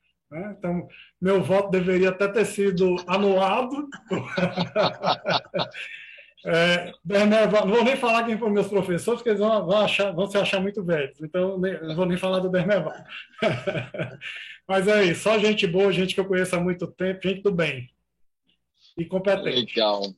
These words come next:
Speaker 2: legal. Bem, chegamos ao final desse Cenários da, da Trend C E. É, tivemos a oportunidade de estar jun-, de conversar com o professor Mauro Oliveira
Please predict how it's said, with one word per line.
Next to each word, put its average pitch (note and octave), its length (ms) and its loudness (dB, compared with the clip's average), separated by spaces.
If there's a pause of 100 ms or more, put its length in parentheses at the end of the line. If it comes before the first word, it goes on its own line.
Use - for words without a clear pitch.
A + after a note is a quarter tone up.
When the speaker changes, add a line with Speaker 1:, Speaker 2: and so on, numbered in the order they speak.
(520)
Speaker 2:
legal. G2 360 -4 (540)
Bem, D#3+ 220 2
chegamos E3 340 -2
ao D#3+ 80 0
final C3 340 -2
desse A#2 880 -6
Cenários B2 720 -4
da, G#2+ 280 -8
da G#2 120 -8
Trend A2 300 -6
C B2 160 -4
E. A#2+ 300 4 (420)
É, A2 320 -2
tivemos B2 380 -4
a - 20 -6
oportunidade A#2+ 680 -2
de A2+ 300 -6
estar A#2+ 400 0
jun-, A#2+ 260 -10
de - 100 -10
conversar C3 560 0
com A2+ 200 -6
o A2+ 100 -12 (180)
professor A#2+ 480 -4
Mauro B2 440 0
Oliveira A2+ 600 -4